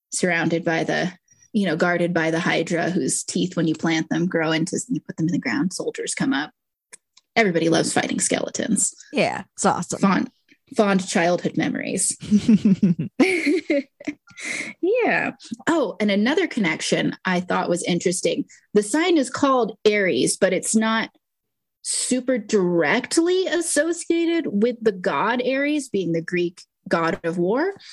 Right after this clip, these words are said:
Speaker 1: but it is slightly, because I know the planet associated with the sign is Mars,
Speaker 2: Yes.
Speaker 1: which is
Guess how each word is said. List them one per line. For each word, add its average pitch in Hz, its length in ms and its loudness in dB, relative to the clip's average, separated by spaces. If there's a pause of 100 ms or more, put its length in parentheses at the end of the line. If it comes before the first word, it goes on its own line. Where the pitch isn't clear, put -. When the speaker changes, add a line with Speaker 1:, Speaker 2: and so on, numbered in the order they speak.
(260)
Speaker 1:
but 202 200 2
it 190 220 -2
is 190 340 2
slightly, 214 600 2
because 190 340 0
I 185 80 2
know 185 200 2
the 175 120 -2
planet 294 580 -2 (500)
associated 180 600 0
with 170 140 0
the 170 80 2
sign 175 420 0
is 208 240 0
Mars, 180 580 -2 (140)
Speaker 2:
Yes. 196 140 6
Speaker 1:
which 170 160 -2
is 160 360 -4